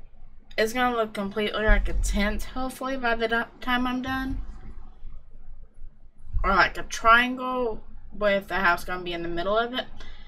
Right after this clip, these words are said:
So yeah, let's get started.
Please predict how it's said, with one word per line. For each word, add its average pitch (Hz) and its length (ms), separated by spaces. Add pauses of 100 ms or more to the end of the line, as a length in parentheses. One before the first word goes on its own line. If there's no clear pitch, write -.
(420)
So 202 760
yeah, - 200 (1080)
let's 226 460
get 311 160
started. 359 420